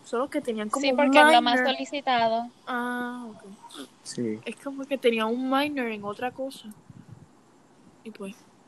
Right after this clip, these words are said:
Speaker 1: o algo así.
Speaker 2: Sí, yo voy a, yo voy a tener un minor en biología porque es, este, requisito para la escuela de meni-, de medicina.
Speaker 1: Ah, pero tú no puedes hacer un bachillerato allá en, en biología. ¿O es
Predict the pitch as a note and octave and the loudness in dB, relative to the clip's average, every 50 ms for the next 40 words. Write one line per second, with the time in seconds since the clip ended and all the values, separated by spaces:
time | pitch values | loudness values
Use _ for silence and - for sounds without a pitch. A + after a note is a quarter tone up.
0 | - - - - - - - - - G#3 F#3+ F#3+ G3+ A#3 B3 A#3 - - F#3+ G#3 | -20 -20 -20 -20 -20 -20 -16 -10 -8 -6 -4 -4 -2 -4 -4 -6 -6 -6 -8 -8
1 | B3+ - - - - - - - - - - C4+ C4 B3+ A#3+ - A#3+ A#3 A#3 A3+ | -8 -12 -14 -16 -16 -16 -16 -18 -16 -8 -4 -4 -2 -2 -2 0 2 2 4 4
2 | A#3+ B3 B3+ C4 C4+ C4+ C4+ C4 B3+ A3 - A#3 A#3 A#3+ B3 B3 B3 B3 C4 B3+ | 4 4 4 6 6 6 4 4 0 -2 -4 -2 0 2 2 2 2 2 0 -2
3 | C4 C4 C4 C4+ C4+ C4 A#3 A3+ A3+ A#3 B3 B3 B3 B3 A#3 A3+ A3 G#3+ G#3 G#3+ | -2 -2 -2 -2 -2 -2 -4 -2 -2 -2 -2 -2 -4 -4 -2 -2 -4 -2 -2 -2
4 | G#3 G3+ G3+ G3+ G3+ A3 A#3 A#3 A3 G#3 G3+ - G3+ G3 F#3 - G3+ G3+ - - | -2 -2 -2 -2 -4 -2 -2 0 0 -2 -2 -2 -4 -2 -2 -4 -6 -6 -6 -12
5 | - - - - A3 G#3+ G3+ - - A3+ A3 G#3+ G3+ G3 F#3+ G3 G3+ G#3 G#3+ G#3 | -20 -20 -12 -8 -8 -8 -8 -6 -4 0 2 2 2 2 0 0 -2 -2 -4 -4
6 | G#3 G#3+ G3 - A3 A3 A3+ G#3+ - G3+ G3 G3 G3 - - G#3 G3+ G3 G3 G3+ | -6 -10 -10 -8 -8 -8 -6 -4 -4 -4 -4 -4 -8 -8 -4 -2 -2 0 -2 -4
7 | - - - G#3+ G3+ G3+ G3+ G3+ G#3 G#3 G#3 G3+ G3+ - - - - G#3 G#3+ G3+ | -6 -4 -2 -2 0 0 0 -2 -2 -2 -4 -6 -6 -10 -12 -10 -4 -2 0 0
8 | G3 G3 G3 F#3+ F#3+ F#3+ G3 G3+ - - G3 F#3 F#3 F#3+ F#3+ - - - - - | 0 -2 -4 -6 -8 -12 -12 -12 -12 -12 -12 -12 -12 -14 -16 -18 -20 -20 -20 -20
9 | - - - - - - - B3+ A#3+ A#3 B3 B3+ C4+ C#4 C#4 C#4+ C#4 C4+ - C4+ | -20 -20 -20 -20 -20 -14 -10 -8 -8 -6 -6 -8 -8 -10 -12 -12 -14 -6 -2 0
10 | A#3+ A#3+ A#3 A#3 A#3+ A#3+ B3+ B3 B3 D4 D4+ D#4 D#4 D4+ - C#4+ C#4+ - D4+ D4 | 0 0 0 0 0 0 0 0 2 0 0 2 2 2 2 0 0 0 -2 -2
11 | C#4 C#4 C#4 C4+ C4+ - C#4+ C#4 C4+ C4+ - C4+ C4 C4+ C4 C4 C4+ C4 - - | 0 0 -2 -4 -2 -2 0 0 0 0 0 -2 -4 -4 -4 -6 -8 -10 -10 -10
12 | B3+ B3+ B3+ C4 B3 B3 B3+ B3 C4 C4 A#3 G3+ G#3 - - - - - - - | -10 -6 -4 -2 -2 -2 -2 -4 -4 -4 -4 -4 -4 -8 -14 -20 -20 -20 -20 -20
13 | - - - - - - - - - - - A3 A3 G#3+ G#3+ G#3+ | -20 -20 -16 -16 -16 -16 -18 -20 -16 -8 -4 -2 0 0 0 -2